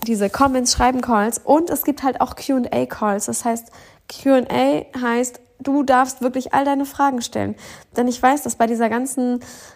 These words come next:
ähm, so ein Stück weit theoretischen Umsetzung, also erst die Theorie, dann auch die Umsetzung, dass dabei halt irgendwann Fragen entstehen. Und dann stehst du da und denkst so, „Hä, wie war das jetzt noch? Und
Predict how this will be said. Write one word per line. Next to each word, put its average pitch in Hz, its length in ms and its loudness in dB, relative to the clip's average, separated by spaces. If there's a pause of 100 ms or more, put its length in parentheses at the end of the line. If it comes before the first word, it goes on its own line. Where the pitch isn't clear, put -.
(180)
ähm, 208 420 -2 (220)
so 226 100 -4
ein 214 140 0
Stück - 240 -4
weit 233 140 4
theoretischen 240 920 2
Umsetzung, 240 880 0 (480)
also - 200 -4
erst - 280 -2
die 208 60 -2
Theorie, 226 640 0
dann 233 180 0
auch 208 80 -2
die - 120 -4
Umsetzung, 240 500 0 (300)
dass 269 180 0
dabei 269 240 4
halt 247 160 0
irgendwann 277 380 2
Fragen 233 400 0
entstehen. 202 360 -4
Und 202 120 -2
dann 220 280 -4
stehst - 360 -2
du 247 40 -4
da 226 60 0
und 208 120 -2
denkst 208 180 -2
so, 208 80 -6
„Hä, 254 300 -2 (320)
wie 240 180 -2
war 254 120 0
das 254 160 -6
jetzt 254 200 -10
noch? 262 180 0
Und - 220 -8